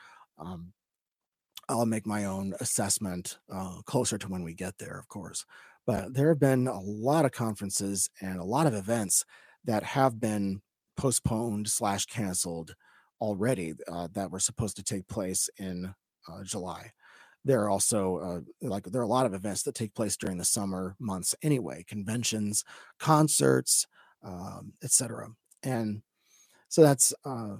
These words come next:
and I think G Fest is, uh, is, is definitely one of them. And then, of course, uh, uh, like they mentioned in the press release, there was, uh,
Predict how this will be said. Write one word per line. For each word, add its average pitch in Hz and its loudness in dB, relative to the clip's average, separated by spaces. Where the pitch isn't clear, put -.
and 139 2
I 131 4
think 127 2
G 120 4
Fest 117 0
is, 101 2
uh, 101 -2
is, 107 -4
is 101 -2
definitely 104 -4
one 156 8
of 151 10
them. 151 10
And 104 0
then, 101 -2
of 98 -6
course, 104 -4
uh, 98 -2
uh, 95 -8
like 95 -6
they 101 -2
mentioned 98 0
in 92 -2
the 95 -4
press 147 6
release, 135 4
there 107 -2
was, 98 -2
uh, 98 -2